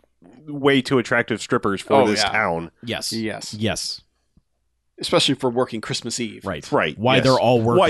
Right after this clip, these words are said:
Speaker 1: like,
Speaker 2: Uh-huh.
Speaker 1: when it's a slow night and there's still, like, twelve to sixteen of them, and, you
Speaker 2: Mm-hmm.
Speaker 1: know, they're all digitally
Speaker 2: Yeah.
Speaker 1: enhanced and all of that.
Speaker 2: Yep.
Speaker 1: But
Speaker 2: But,
Speaker 1: yeah,
Speaker 2: but
Speaker 1: yeah.
Speaker 2: yeah, Goldberg, <laughs> he hops out, he hops out of the sleigh and hands the guy, like, this key.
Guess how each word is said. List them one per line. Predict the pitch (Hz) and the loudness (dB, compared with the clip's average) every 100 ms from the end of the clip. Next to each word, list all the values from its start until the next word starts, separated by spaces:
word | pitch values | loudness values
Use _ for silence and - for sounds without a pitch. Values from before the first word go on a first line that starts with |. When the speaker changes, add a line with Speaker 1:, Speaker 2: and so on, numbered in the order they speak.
| - | 2
Speaker 1:
like, | 170 165 | 2 4
Speaker 2:
Uh-huh. | 160 | 4
Speaker 1:
when | 180 | 4
it's | 175 | 4
a | 175 | 2
slow | - 165 170 | 2 4 4
night | 147 139 120 | 4 4 2
and | 117 | 0
there's | 120 - | -2 0
still, | 127 117 | 2 4
like, | 110 | 2
twelve | 92 113 113 101 | 2 0 0 0
to | |
sixteen | - 113 - 110 101 | -2 -4 -4 -4 -6
of | 82 | -4
them, | 92 90 | -4 -4
and, | - 92 90 - _ - | -4 -6 -6 -12 _ -8
you | |
Speaker 2:
Mm-hmm. | 123 | -4
Speaker 1:
know, | 80 76 - _ _ _ _ _ _ | -4 -6 -12 _ _ _ _ _ _
they're | 104 92 | -8 -2
all | 92 90 87 _ _ - | 0 -2 -4 _ _ -6
digitally | 107 92 | -4 -2
Speaker 2:
Yeah. | 92 | -2
Speaker 1:
enhanced | 90 90 92 87 90 | -2 -2 -2 -4 -6
and | |
all | 87 82 | -6 -6
of | |
that. | 78 71 - 440 | -8 -10 -12 -6
Speaker 2:
Yep. | 139 110 _ _ _ _ _ _ _ | -2 -2 _ _ _ _ _ _ _
Speaker 1:
But | 127 | 2
Speaker 2:
But, | 120 | 2
Speaker 1:
yeah, | 107 82 | 2 0
Speaker 2:
but | 85 | 0
Speaker 1:
yeah. | 104 190 | 2 4
Speaker 2:
yeah, | 156 | 2
Goldberg, | 170 220 165 123 | 4 2 4 2
<laughs> | |
he | - - 180 | 2 2 2
hops | - 202 - - | 2 0 0 2
out, | 175 170 - - - | 4 4 0 -14 -8
he | 147 | 0
hops | - - | 0 4
out | 240 220 | 6 6
of | 185 | 4
the | |
sleigh | 175 190 185 151 | 2 4 6 6
and | 170 160 | 2 -2
hands | 135 190 196 180 | 0 2 2 0
the | 185 | -2
guy, | 151 156 156 | 0 2 2
like, | 135 127 127 | 2 -2 -4
this | 127 | -12
key. | - 156 127 110 | -4 -2 -2 -4